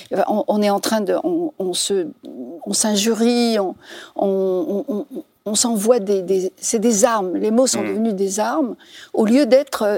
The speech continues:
Speaker 1: des moyens de, de creuser, hein, pour trouver ce qui est obscur. Parce que, euh, dans ce livre,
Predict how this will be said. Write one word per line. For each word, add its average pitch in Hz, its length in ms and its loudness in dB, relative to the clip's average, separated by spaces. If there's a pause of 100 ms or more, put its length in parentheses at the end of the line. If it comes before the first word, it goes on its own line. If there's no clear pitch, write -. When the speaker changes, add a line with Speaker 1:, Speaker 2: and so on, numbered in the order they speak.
Speaker 1:
des 202 180 0
moyens 240 600 2
de, 196 180 0 (440)
de 202 400 0 (580)
creuser, 269 800 4 (400)
hein, 370 240 -2 (380)
pour - 180 -4
trouver 220 340 2
ce 240 100 0
qui 208 100 2
est - 100 -2
obscur. 190 600 0
Parce - 200 0
que, 208 160 2 (720)
euh, 190 300 4
dans 226 200 2
ce 247 140 4
livre, 277 540 2